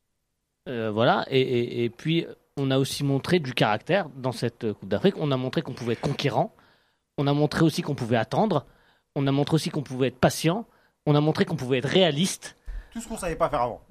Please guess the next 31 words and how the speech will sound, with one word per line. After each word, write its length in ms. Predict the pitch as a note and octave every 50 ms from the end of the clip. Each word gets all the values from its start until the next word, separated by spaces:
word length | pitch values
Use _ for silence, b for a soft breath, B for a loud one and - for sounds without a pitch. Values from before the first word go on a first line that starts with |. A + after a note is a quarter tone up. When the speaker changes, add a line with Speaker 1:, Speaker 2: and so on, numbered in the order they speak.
| -
Speaker 1:
Tout 100 | - B3+
ce 80 | G3+ -
qu'on 100 | - G#3+
savait 260 | - F#3+ E3+ D#3 D#3+
pas 180 | C#3+ E3+ D#3 C#3+
faire 180 | - E3+ D3
avant. 280 | C3 B2+ A2 A#2 A2+ - B B B B B B B B
Évidemment, 540 | F3 D#3 E3+ E3 D#3+ F3+ F3 F#3+ F#3+ F#3+ F3+
il 100 | - D3+
y 40 | C#3
a 40 | C3+
encore 380 | C#3+ D3 C3+ - - D#3 C3 B2
des, 300 | A#2 C3+ C3 C3 C#3+ C3
des, 320 | A#2 C3 B2+ A#2+ A#2+ A#2+
des 140 | G#2+ A#2 B2
domaines 360 | A#2+ C3+ C3+ D3 D3+ D#3 D3
où 60 | C#3
on 100 | B2+ A#2
peut 140 | - - A2+
progresser 560 | - - C3 B2 G#2+ A#2+ B2+ - - B3+ E4+ - - -
et 200 | C#3+ C3+ B2+ B2
on 340 | A#2 A#2 A#2+ A#2 A#2 A#2
en 60 | A#2 A2
parlera 400 | - B2 A#2+ A#2+ A#2+ A#2+ C3 B2+
à 100 | A2+ A2+
la 80 | A2 G#2+
suite, 280 | - - - C3+ B2+ B2+
enfin, 380 | - - A#2+ G#2 G2+ G2+ G2 F#2+
par 100 | - A2
la 80 | G#2+ A2
suite. 300 | - - A#3 C4 -